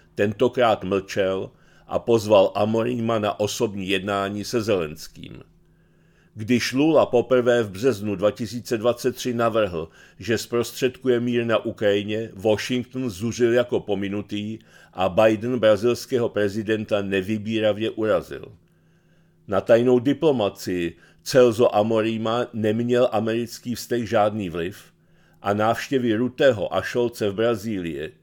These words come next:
telefonáty Luly s Macronem a návštěvy Luly v Pekingu dali jasně najevo, že Washington i Brusel už ztratili schopnost řídit světovou politiku. Síla organizace brics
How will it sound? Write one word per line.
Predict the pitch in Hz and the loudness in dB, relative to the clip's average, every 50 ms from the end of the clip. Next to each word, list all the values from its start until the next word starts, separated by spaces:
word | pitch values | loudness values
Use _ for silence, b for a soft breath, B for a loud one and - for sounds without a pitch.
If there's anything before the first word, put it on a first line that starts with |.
| _ | _
telefonáty | - 110 101 113 117 - - 117 113 113 110 110 107 - 117 110 | 2 4 6 6 4 2 0 -4 -2 -2 -2 -2 -2 0 -2 0
Luly | 110 113 110 110 110 | 2 2 2 2 0
s | - - 95 | -2 -4 -4
Macronem | 110 117 117 - 120 113 101 92 85 76 85 85 B B B B B B B | -4 -6 -4 -4 -4 -4 -2 -4 -6 -10 -10 -14 B B B B B B B
a | - 98 | -4 -2
návštěvy | 104 104 107 117 - - - 131 113 120 117 | 0 0 0 -2 -2 -2 -2 0 2 2 2
Luly | 110 113 117 117 113 107 104 | 2 4 2 2 2 0 -2
v | - - | -4 -4
Pekingu | - 110 107 104 - 117 113 110 113 101 101 117 120 98 | -2 -2 -2 -2 -4 -6 -4 -4 -4 -4 -4 -6 -6 -6
dali | 101 92 104 101 101 104 104 98 | -2 0 0 2 2 0 -2 -2
jasně | 104 104 - - - - 123 113 104 | -2 -2 -2 -4 -8 -6 -6 -6 -4
najevo, | 98 98 95 95 92 92 90 92 95 98 - b b b b b b b b _ _ _ | -4 -4 -2 -2 -4 -4 -4 -6 -8 -8 -14 b b b b b b b b _ _ _
že | - 98 92 123 107 104 | -14 -4 0 2 2 2
Washington | 101 113 117 117 - - 156 147 143 131 120 - 101 98 95 95 - - | 4 4 4 4 4 0 -2 -2 -2 -4 -4 -6 -6 -6 -6 -6 -4 -4
i | 117 113 | -4 -2
Brusel | 101 107 107 104 - - - 101 90 90 92 90 110 - - | 0 0 -2 -2 -2 -4 -2 0 0 2 2 0 0 -2 -4
už | - 117 120 - | -4 -4 -4 -4
ztratili | - - - 113 113 113 - 139 139 143 135 113 | -4 2 6 6 6 6 2 -2 -2 -2 -2 -4
schopnost | - - - - 104 98 - 98 98 113 123 123 98 | -6 -8 -2 -2 -2 -2 -2 -6 -6 -4 -4 -4 -6
řídit | 82 98 113 104 90 90 113 123 - | -6 -6 -6 -6 -4 -6 -6 -8 -6
světovou | - 107 98 95 - - 104 104 110 110 104 | -2 0 0 0 0 -2 0 0 0 0 0
politiku. | 107 131 127 127 117 - - 85 - _ - - - - _ b b b b b b b b b b b | 0 0 0 0 0 -2 -6 -12 -14 _ -18 -18 -18 -20 _ b b b b b b b b b b b
Síla | - - - - 113 110 107 104 104 | -14 -10 -4 -2 0 2 4 4 4
organizace | - 120 123 131 123 147 143 139 131 123 131 131 - - - 131 113 | 4 2 2 2 2 2 2 2 0 2 2 0 0 2 2 0 0
brics | 95 87 120 127 117 90 - - - - | 2 -2 -2 -2 -2 -4 -6 -12 -16 -16